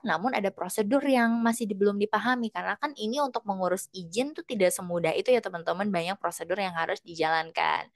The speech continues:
Kemudian yang dua, itu B, meminta beliau membang-, membawa anggota tim lainnya agar bisa dijelaskan.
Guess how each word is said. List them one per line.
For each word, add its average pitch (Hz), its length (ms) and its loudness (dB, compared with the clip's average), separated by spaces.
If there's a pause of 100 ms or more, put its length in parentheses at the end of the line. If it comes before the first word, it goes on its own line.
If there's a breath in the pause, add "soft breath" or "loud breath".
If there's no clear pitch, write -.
(540 loud breath)
Kemudian 233 400 4
yang 294 240 4
dua, 196 320 6
itu 240 160 0
B, 208 240 4
meminta 226 320 2
beliau 208 320 0
membang-, 190 400 0
membawa 220 400 6
anggota 226 400 0
tim 226 160 -4
lainnya 214 320 0
agar 202 240 0
bisa 196 240 -4
dijelaskan. 156 880 0